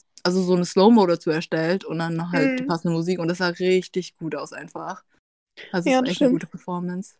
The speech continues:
Speaker 2: Deswegen, also das war halt, das hat die Melon Music Awards halt echt einen schönen Kick verpasst, weil der Rest, also ich weiß,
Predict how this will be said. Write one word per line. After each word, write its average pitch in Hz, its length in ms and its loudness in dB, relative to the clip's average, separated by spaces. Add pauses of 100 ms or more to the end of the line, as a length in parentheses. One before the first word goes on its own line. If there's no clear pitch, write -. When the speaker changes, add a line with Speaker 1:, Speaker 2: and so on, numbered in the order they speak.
Speaker 2:
Deswegen, 269 460 4
also 262 120 8
das 277 220 6
war 339 160 6
halt, 330 220 4
das 285 120 -6
hat 262 140 -4
die 254 200 -2
Melon 247 300 0
Music 254 260 -2
Awards 254 240 0
halt - 140 -6
echt - 320 -2 (120)
einen 233 320 0 (100)
schönen 247 560 0
Kick - 220 -6
verpasst, 233 500 -2 (120)
weil 226 240 4
der 233 140 0
Rest, 233 420 -2
also 240 140 8
ich 247 160 8
weiß, 294 240 6